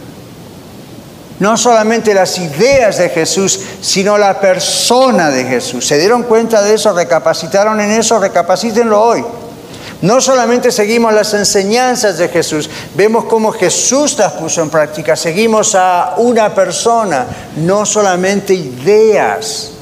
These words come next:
o ideologías. Bueno, Gálatas dos veinte nos muestra cómo era esa persona. La Biblia lo llama el fruto del Espíritu Santo.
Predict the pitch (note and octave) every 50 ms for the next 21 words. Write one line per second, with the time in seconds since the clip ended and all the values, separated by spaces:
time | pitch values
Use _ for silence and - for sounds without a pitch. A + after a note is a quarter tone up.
0 | - - - D#3 E3 E3+ D3 F3+ F3 E3 E3 D#3 C3 C#3+ F3+ G3 G3+ G3 F3 C#3
1 | G#2+ D#2+ - - - - - - - - - - - - - - - - - A#2+
2 | B2 A#2 A#2+ C3 E3 G#3 G#3 - - - - - - - - - - - - -
3 | - - - - - - - - - - E3 F3 F3 E3+ E3+ F3 E3 E3 F3+ F3+
4 | F3+ F#3 - G3 G3 A3+ A3 A3 G#3+ G3 E3+ F3 D#3+ D3+ F3+ A3+ C4 C4+ C4 A#3
5 | G3 F3+ - F3+ F3+ F3 E3+ E3 D#3+ D3+ D3 - D#3 C#3 - C#3+ B2+ - - D3
6 | C3 B2 A2 G2+ - - - - - - - - - - - C3+ C#3 D#3+ F3 F#3+
7 | F#3+ F#3+ F#3 F3+ E3+ F3+ F3 F3 E3 D#3+ D3+ - - - F3+ G#3 A#3 A#3+ A#3 C4
8 | B3+ B3+ B3+ B3+ - - - - - - E3 F3 E3 D3+ B2+ - - - F#3 G3+
9 | G3 F#3 E3+ - D3 C#3 - D#3 C3+ B2 A#2 - A#2+